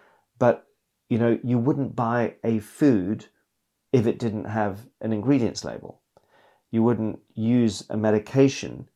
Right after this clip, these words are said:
if it didn't have an ingredients label. So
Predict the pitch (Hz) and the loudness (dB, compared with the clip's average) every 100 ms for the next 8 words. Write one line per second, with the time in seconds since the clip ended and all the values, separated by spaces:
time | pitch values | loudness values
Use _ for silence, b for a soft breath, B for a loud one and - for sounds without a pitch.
0 | - 98 104 101 92 95 98 87 92 294 | -8 -6 -4 -6 -8 -8 -6 -8 -10 -12
1 | 104 98 104 101 95 - 76 73 - - | -10 -6 -4 -4 -6 -10 -10 -10 -14 -20
2 | b b b b b b - 120 117 110 | b b b b b b 0 4 4 2
3 | - - | -2 -12